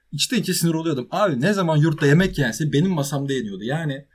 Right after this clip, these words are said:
ben abi bak şunu anlamıyorum. Yurtta ben varım. İşte yemek söylüyoruz falan. Tamam, okey, sohbet, muhabbet. Benim masamda yemek yeniyor. Ulan ben yokken de benim masamda yemek yeniyordu.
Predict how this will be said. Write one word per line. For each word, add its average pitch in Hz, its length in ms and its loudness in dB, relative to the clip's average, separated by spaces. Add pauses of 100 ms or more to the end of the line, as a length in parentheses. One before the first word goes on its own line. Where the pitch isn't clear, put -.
(120)
ben 208 240 4
abi 165 220 2
bak 143 120 2
şunu 196 200 0
anlamıyorum. 156 560 2
Yurtta 170 380 0
ben 180 180 0
varım. 165 340 -2
İşte - 180 -4
yemek 147 220 0
söylüyoruz 107 520 -2
falan. 117 240 -4
Tamam, 113 220 -4
okey, 113 280 -8
sohbet, 113 440 -8
muhabbet. 110 240 -4
Benim 120 120 -2
masamda 127 360 -4
yemek 113 260 -4
yeniyor. 107 280 -8
Ulan 185 360 0
ben 175 120 4
yokken 262 400 2
de 233 80 4
benim 220 140 6
masamda 185 340 2
yemek 170 280 4
yeniyordu. 131 380 -2